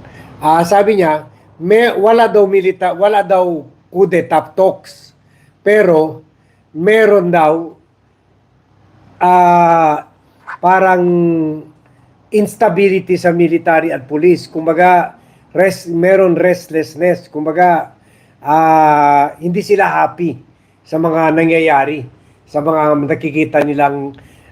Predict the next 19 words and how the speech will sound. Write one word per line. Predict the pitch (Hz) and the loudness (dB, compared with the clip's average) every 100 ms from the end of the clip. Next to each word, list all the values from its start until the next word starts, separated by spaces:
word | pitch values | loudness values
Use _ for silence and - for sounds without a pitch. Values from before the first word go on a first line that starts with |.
| - | -8
ah, | 139 143 139 | -2 -2 -2
katiwalian | 170 175 175 165 160 165 156 | -4 0 0 2 0 -2 -2
sa | 156 | -6
gobyerno. | 127 131 165 139 127 160 120 _ _ _ _ - | -6 -2 0 0 -2 -8 -8 _ _ _ _ -2
So, | 180 208 | 2 2
parang | 208 269 262 | 2 2 2
ganun | 233 240 233 | 2 0 2
na | 233 | 2
rin | 233 214 | 0 0
yun. | 175 170 | -4 -2
Parang | 196 190 196 | -2 -2 -2
kinonfirma | 202 202 196 - 202 190 185 | -2 -4 -4 0 0 0 0
na | 190 | 0
rin | 190 208 | 0 -2
niya | 170 139 147 _ _ - - - | -2 -6 -10 _ _ -20 -20 -12
na | 147 175 180 175 | -2 0 2 0
meron | 165 185 180 185 | 0 0 2 0
restiveness. | 170 180 175 - 170 - 170 190 - - - - - - - | 0 -2 -4 -8 -8 -4 -2 -2 -6 -20 -20 -20 -20 -20 -12
Ha? | 135 151 185 | -2 -2 -2